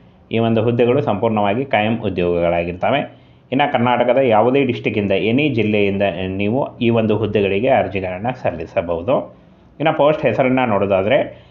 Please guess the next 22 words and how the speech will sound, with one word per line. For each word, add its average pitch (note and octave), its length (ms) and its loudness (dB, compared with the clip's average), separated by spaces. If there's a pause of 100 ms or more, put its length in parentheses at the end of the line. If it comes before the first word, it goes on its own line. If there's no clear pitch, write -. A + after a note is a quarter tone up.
(160)
ಇನ್ಸ್‌ಪೆಕ್ಟರ್ D3 580 0 (440)
ಮತ್ತು F3 220 0
ಸೂಪರಿಂಟೆಂಡೆಂಟ್ C#3 760 0
ಉದ್ಯೋಗಗಳಿಗೆ A2 840 2
ನೇಮಕಾತಿ F#2 580 -2
ನಡೀತಾ F2 320 -4
ಇದೆ. G2+ 420 -2 (300)
ಸಂಬಳ C#3+ 260 2 (220)
ಮೂವತ್ತೈದು B2 560 0
ಸಾವಿರದಿಂದ A2 500 0
ನಲವತ್ನಾಲ್ಕು A#2 800 0
ಸಾವಿರವರೆಗೆ G2+ 640 0
per G#2+ 340 2
month G2 180 -2
ಸ್ಯಾಲರಿ E2+ 400 -2
ಆಗಿರುತ್ತೆ E2+ 460 -4
ನೋಡಿ. G2+ 180 -4
ಇದು A#2+ 140 0
ಜಾಸ್ತಿ F#2+ 340 -2
ಕೂಡ E2 200 -6
ಆಗ್ತಾ E2 300 -6
ಹೋಗುತ್ತೆ. F2+ 600 -4